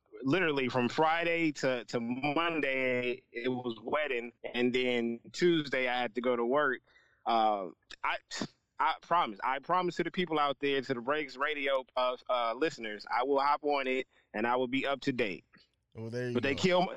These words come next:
Speaker 1: they kill my boo thing, and it hurt me when I seen her on that table, boy. I
Speaker 2: You ain't
Speaker 1: swear to
Speaker 2: recovered
Speaker 1: God,
Speaker 2: since
Speaker 1: it
Speaker 2: then.
Speaker 1: hurt.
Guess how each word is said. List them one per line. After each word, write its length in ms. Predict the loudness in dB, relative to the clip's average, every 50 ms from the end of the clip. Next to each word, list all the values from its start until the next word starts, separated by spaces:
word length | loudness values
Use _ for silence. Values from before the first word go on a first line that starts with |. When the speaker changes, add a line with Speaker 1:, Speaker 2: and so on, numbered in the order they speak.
| -12 -4 -2
Speaker 1:
they 160 | 0 0 0
kill 260 | 2 2 2 2 4
my 180 | 4 4 2 2
boo 280 | 2 4 4 4 4
thing, 420 | 2 0 -2 0 2 0 0 0 0
and 100 | 0 0
it 140 | 2 0 2
hurt 260 | 2 0 0 0 0
me 80 | -2 0
when 180 | 0 0 0
I 120 | 0 -2 -2
seen 200 | 0 -2 0 0
her 60 | 0
on 120 | 0 0
that 200 | 0 -2 -2 -4
table, 360 | -2 -2 0 0 0 0 -4 -4
boy. 360 | -4 -6 -4 -2 0 0 2 4
I 120 | 4 6
Speaker 2:
You 60 | 4 4
ain't 80 | 4
Speaker 1:
swear 140 | 2 0 0
to 60 | 0
Speaker 2:
recovered 200 | 0 0 0 0
Speaker 1:
God, 80 | 2 2 2
Speaker 2:
since 160 | 2 2 0
Speaker 1:
it 80 | 0 0
Speaker 2:
then. 20 |
Speaker 1:
hurt. 180 | 0 0 -2